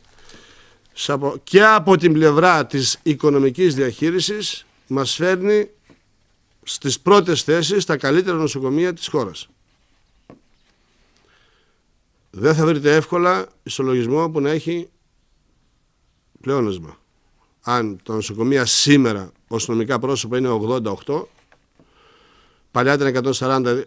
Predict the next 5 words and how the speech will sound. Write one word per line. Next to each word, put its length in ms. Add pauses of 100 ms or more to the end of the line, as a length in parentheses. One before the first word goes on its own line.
αλλά 400 (360)
με 200
τις 420
συγχωνεύσεις, 1080 (920)
ε, 180